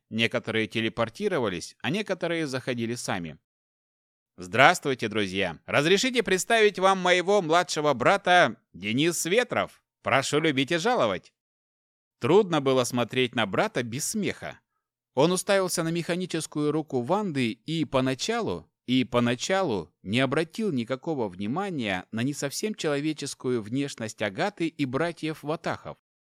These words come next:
«Здравствуйте, Денис!» Практически синхронно поздоровались девушки. Мне показалось, что брат этого даже не заметил.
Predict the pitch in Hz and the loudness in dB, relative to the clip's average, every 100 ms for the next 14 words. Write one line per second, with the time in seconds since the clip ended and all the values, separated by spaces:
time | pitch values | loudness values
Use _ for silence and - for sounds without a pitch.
0 | _ _ _ _ _ _ _ - 185 247 | _ _ _ _ _ _ _ -14 -2 0
1 | 294 269 208 180 156 151 160 127 120 - | 2 0 -4 -4 -6 -4 -4 -4 -6 -12
2 | _ _ _ _ - 127 127 - 170 156 | _ _ _ _ -4 0 0 -2 -8 -8
3 | - 143 - 120 110 151 220 185 151 135 | -6 -6 -4 -6 -4 -4 -4 -6 -6 -4
4 | 131 139 127 135 147 143 90 - - 69 | -2 -2 -2 -4 -6 -8 -8 -12 -16 -18
5 | _ _ _ _ _ _ _ _ - 107 | _ _ _ _ _ _ _ _ -6 0
6 | 131 120 123 127 180 151 117 - 107 131 | 0 0 -2 0 0 0 -2 -4 -4 -2
7 | 120 123 117 110 110 110 117 123 143 95 | -4 -6 -6 -6 -6 -4 -6 -6 -8 -8
8 | - 69 | -10 -16